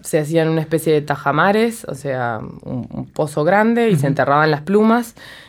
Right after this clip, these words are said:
Speaker 1: Y esas plumas, por ejemplo, demoran mucho, son muy recalcitrantes, demoran mucho en descomponerse.
Speaker 2: Ujú.
Speaker 1: Entonces, eh, se empezaban a generar olores, se van acumulando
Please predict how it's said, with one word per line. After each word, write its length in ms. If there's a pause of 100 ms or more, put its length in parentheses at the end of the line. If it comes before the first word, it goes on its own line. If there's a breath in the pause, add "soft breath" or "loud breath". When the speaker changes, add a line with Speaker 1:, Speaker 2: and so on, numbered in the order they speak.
(140 loud breath)
Speaker 1:
Y 120
esas 180
plumas, 520
por 200
ejemplo, 460
demoran 480
mucho, 520
son 200
muy 180
recalcitrantes, 800
demoran 300
mucho 240
en 80
descomponerse. 680
Speaker 2:
Ujú. 80 (360 loud breath)
Speaker 1:
Entonces, 720
eh, 520
se 80
empezaban 360
a 40
generar 440
olores, 580 (260 loud breath)
se 160
van 140
acumulando 920